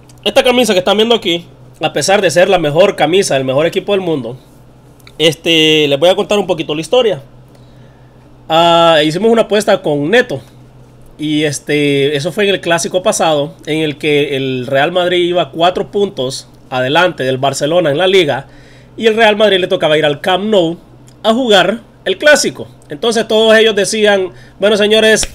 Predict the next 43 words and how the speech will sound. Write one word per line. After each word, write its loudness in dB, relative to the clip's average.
el -14
Ma-, -6
el -6
Madrid 0
llevaba 4
como -2
doce 0
puntos -4
o -2
once 0
de 0
ventaja 0
antes -6
de -2
eso. -8
Señores, 2
el 2
Madrid 2
perdió 2
la 4
liga, 2
solamente -2
lleva 0
cuatro -2
puntos -4
de -2
ventaja, 0
va 0
a 2
ir 4
a 2
jugar 2
al 2
Camp 0
Nou, 2
les 0
ganamos 0
y -4
quedamos 0
a 4
un 0
punto 0
y -4